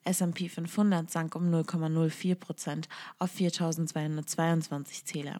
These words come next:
Der technologielastige NASDAQ einhundert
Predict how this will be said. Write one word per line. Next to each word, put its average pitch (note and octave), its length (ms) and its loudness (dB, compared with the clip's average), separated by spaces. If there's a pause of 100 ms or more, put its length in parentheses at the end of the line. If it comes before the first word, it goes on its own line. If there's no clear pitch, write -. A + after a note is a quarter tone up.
(560)
Der F#3+ 80 -4
technologielastige F3+ 1120 4
NASDAQ D#3+ 420 -2
einhundert D#3+ 540 -2